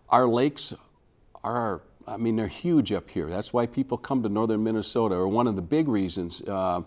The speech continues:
come up here and recreate on our beautiful lakes, uh, enjoy the woods, uh, everything else that goes with it. And, you know, it's, it's something that the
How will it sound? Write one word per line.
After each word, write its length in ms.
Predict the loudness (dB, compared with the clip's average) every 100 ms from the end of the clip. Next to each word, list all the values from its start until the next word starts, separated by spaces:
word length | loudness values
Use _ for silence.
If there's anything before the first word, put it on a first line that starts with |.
| -10 -20 -20 -20 -20 _
come 120 | -2
up 140 | -2 0
here 120 | 0
and 140 | 2
recreate 480 | 0 -2 0 0 0
on 160 | -2 -4
our 80 | 0
beautiful 480 | 2 2 0 0
lakes, 480 | 2 2 0 -6 -4
uh, 240 | 0 0 -2
enjoy 440 | -4 -2 2 2
the 100 | 2
woods, 580 | 2 4 4 2 -4 -6
uh, 260 | -6 -4 -4
everything 380 | -4 -4 -2 0
else 240 | 0 -2
that 80 | -4
goes 280 | 0 0 2
with 200 | 0 2
it. 240 | 2 0 -4
And, 380 | -6 -4 -6 -10 -16 -20 -20 -20 -20 _ _
you 120 | -10
know, 220 | -6 -6 -8 -10
it's, 400 | -6 -6 -6 -6
it's 420 | -8 -6 -8 -8 -14 -20 -14
something 460 | 2 4 6 6 6
that 200 | 4 0
the 300 | 0 0